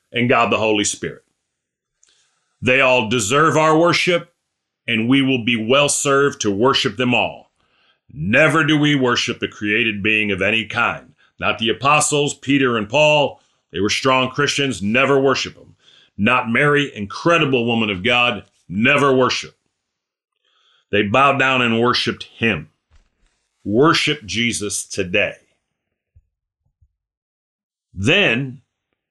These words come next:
they opened their treasures and presented him with gifts of gold and of incense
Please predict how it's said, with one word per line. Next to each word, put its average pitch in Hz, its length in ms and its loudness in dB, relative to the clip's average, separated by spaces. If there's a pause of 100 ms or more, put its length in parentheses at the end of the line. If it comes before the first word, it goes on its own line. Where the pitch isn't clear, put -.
(440)
they 120 220 0
opened 170 380 2
their 135 120 2
treasures 104 680 -2
and 113 160 -8
presented 120 560 -2
him 120 200 -2
with 95 200 -4
gifts 131 300 0
of 98 180 -6
gold 135 540 0 (840)
and 143 140 2
of 143 100 2
incense 110 760 -4